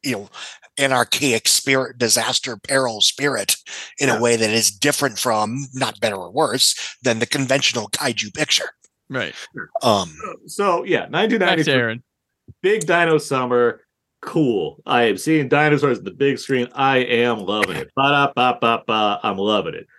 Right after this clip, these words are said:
Speaker 2: Uh, so opening night with my mom, big on it.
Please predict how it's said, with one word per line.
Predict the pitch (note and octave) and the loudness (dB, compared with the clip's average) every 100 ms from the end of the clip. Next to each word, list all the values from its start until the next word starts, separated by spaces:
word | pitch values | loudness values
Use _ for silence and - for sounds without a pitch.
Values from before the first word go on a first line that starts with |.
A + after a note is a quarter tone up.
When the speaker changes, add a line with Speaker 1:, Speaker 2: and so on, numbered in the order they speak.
| - - _ - | -20 -20 _ -2
Speaker 2:
Uh, | A2+ G#2 F#2+ F#2 | 2 4 2 0
so | - C#3+ C#3+ E3 - | 0 2 2 0 -2
opening | F3+ E3 E3 D#3 | 0 2 2 2
night | D3+ D3+ | 2 2
with | C3 A#2+ | 2 2
my | A#2 | 0
mom, | A#2 C#3+ D3+ D3 D3 D3 _ _ _ _ _ - G#2 - | 0 0 2 2 0 -6 _ _ _ _ _ -20 -10 -2
big | D3+ D3 | 0 2
on | D3 D3 | 2 2
it. | C#3+ C#3 | 2 -2